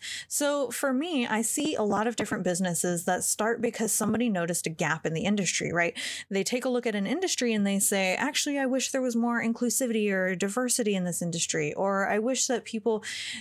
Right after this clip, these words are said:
you know, had a different perspective about this industry," or something like that. You know, they notice some kind of gap or something that's missing from an industry, and that's what inspires them to start a business and to do things differently.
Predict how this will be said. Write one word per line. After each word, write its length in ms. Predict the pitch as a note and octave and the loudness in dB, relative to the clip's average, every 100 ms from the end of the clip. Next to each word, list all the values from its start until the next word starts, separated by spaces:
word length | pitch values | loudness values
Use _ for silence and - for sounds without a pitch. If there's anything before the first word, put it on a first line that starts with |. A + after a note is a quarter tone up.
| - | -6
you 120 | A3 | 0
know, 120 | G3+ F3+ | 0 0
had 380 | F#3+ A#3 A#3 | 0 2 2
a 120 | A3 F#3+ | 0 0
different 280 | A3+ A3 | 0 0
perspective 600 | A3+ G3+ - C4+ - G#3+ | 0 0 0 -2 0 -2
about 260 | F3 E3+ - | 0 0 0
this 140 | E3+ | -2
industry," 560 | - F#3 F3 - - D#3+ | -2 -2 0 0 2 0
or 80 | F3 | 0
something 300 | E4 F4+ G4 | 0 -2 0
like 180 | C#4 A3+ | 0 2
that. 200 | G#3 F3 | 0 2
You 80 | |
know, 100 | G#3+ | 0
they 120 | B3+ C4+ | 2 0
notice 340 | C4+ D#4 F4 | 0 0 0
some 360 | - C#4+ C#4+ D#4 | 0 2 0 0
kind 260 | E4 D#4+ | 0 0
of 160 | C4+ F#3 | 0 0
gap 300 | G3 G#3 G3 | 2 2 2
or 120 | F#3 | 0
something 340 | - B3+ D4+ C#4+ | 0 0 0 0
that's 200 | G3+ - | 0 0
missing 580 | G3 B3+ - F#3+ F#3 G3 - - - | 2 2 2 2 0 -2 -6 -8 -2
from 180 | G#3 | 0
an 80 | F#3 | 2
industry, 560 | E3+ F3 E3+ - F3 E3+ | 0 2 0 2 0 0
and 240 | F#3 F3+ | 0 2
that's 240 | F#3+ C4 - | 0 0 -2
what 160 | B3 F#3+ | 0 0
inspires 500 | - E3+ D#3+ E3 D#3 | 0 0 0 0 0
them 200 | E3+ E3 | 0 0
to 100 | F3+ | 2
start 360 | - F#3 E3+ | 2 2 0
a 40 | E3 | 0
business 520 | E3 D#3+ E3 E3 - | 0 0 0 -2 -2
and 120 | F#3 | -2
to 100 | G3+ | 0
do 200 | F3+ G#3 | 0 0
things 280 | G3+ F3 D#3 | 0 -2 -2
differently. 600 | C4 - - - - | -2 -2 -4 -4 -6